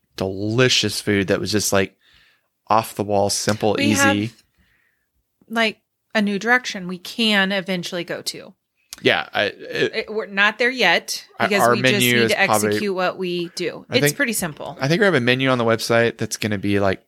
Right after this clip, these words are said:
Speaker 1: thirty percent of the actual what's available when we start, just to make it easier. As my thoughts.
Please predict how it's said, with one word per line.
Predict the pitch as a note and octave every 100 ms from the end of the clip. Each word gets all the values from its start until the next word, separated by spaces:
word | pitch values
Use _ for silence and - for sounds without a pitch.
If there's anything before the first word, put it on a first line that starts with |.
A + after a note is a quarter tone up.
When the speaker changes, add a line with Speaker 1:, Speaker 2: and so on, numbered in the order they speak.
| _
Speaker 1:
thirty | - A2 G#2
percent | - - G#2 F#2+
of | - F#2
the | F#2+
actual | F2 E2+ - F#2+ F2+ - -
what's | G2 - -
available | G2 F#2 F2+ F#2
when | F2+
we | E2
start, | - - -
just | G2+ -
to |
make | G#2+ F#2
it | F#2+ -
easier. | G2 A#2 G#2 G#2+ A2 _ _ _ _ _ _ _ _ _ _ _ _ -
As | F#2+
my | F#2+ F2 _ _
thoughts. | - F#2 - - - -